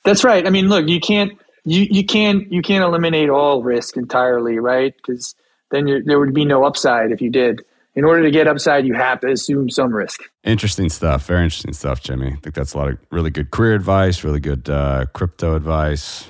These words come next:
Speaker 2: No legal advice, as always. Have to say that.
Speaker 1: <laughs>
Speaker 2: Well, listen, yeah, we should probably close it down pretty soon. Uh, any other thoughts? Anything we missed here? Uh, any other links, places where our listeners can find you?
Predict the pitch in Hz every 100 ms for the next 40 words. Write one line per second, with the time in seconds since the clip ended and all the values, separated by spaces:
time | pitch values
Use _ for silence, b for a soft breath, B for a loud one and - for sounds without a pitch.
0 | - - 90 92 85 80 71 73 71 73
1 | - - 64 73 71 69 71 - - 69
2 | 69 - 80 71 69 71 - - 156 -
3 | - - 92 113 101 101 82 87 - -
4 | 107 107 92 95 110 101 87 95 101 95
5 | 87 82 - 104 95 80 B B - 78
6 | 104 104 98 95 90 98 101 - 90 87
7 | 85 82 95 - - 101 104 104 - b
8 | _ 82 82 78 90 80 76 82 98 85
9 | - - - _ - 85 80 76 80 78
10 | 80 80 78 85 73 73 85 85 90